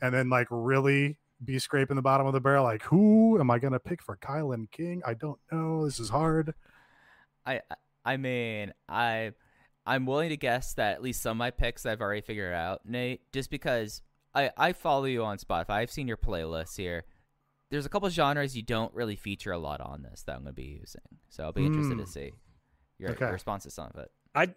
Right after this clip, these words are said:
Speaker 3: I just want everybody to know that I bravely chose my wrestlers without having any ideas for their music. So I will have to now, and as of, uh, Wednesday night, I still haven't come up with any ideas for their music. So,
Speaker 2: <laughs>
Speaker 3: uh, I have depots through Friday.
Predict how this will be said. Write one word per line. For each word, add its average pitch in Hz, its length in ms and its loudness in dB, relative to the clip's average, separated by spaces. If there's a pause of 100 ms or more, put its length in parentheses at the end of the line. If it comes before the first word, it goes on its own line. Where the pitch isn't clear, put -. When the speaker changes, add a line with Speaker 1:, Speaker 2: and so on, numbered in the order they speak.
(160)
Speaker 3:
I 165 120 6
just 202 220 0
want 185 100 10
everybody 147 300 6
to 123 60 0
know 131 140 8
that 123 100 4
I 135 140 6
bravely 120 840 2 (180)
chose 127 580 4
my 120 220 2
wrestlers 113 600 -2
without 123 360 0
having 117 300 2 (100)
any 156 260 6
ideas 104 340 0
for 123 120 -8
their 110 140 -2
music. 131 480 -4 (320)
So 107 480 0 (160)
I 117 140 2
will 113 120 0
have 117 280 2
to 107 300 -2
now, 110 360 -2 (420)
and 143 160 4
as 180 300 6
of, 156 320 6 (540)
uh, 120 200 0
Wednesday 143 320 0
night, 127 240 4
I 120 60 6
still 165 320 4
haven't 127 240 4
come 120 80 0
up 117 80 -2
with 110 120 -6
any 110 140 -4
ideas 104 380 -6
for - 100 -14
their 107 160 -8
music. 107 440 -6
So, 110 360 -4
Speaker 2:
<laughs> - 80 -16 (580)
Speaker 3:
uh, 120 60 -2
I 135 160 4
have 151 220 2
depots 185 680 6
through 175 300 4
Friday. 117 720 4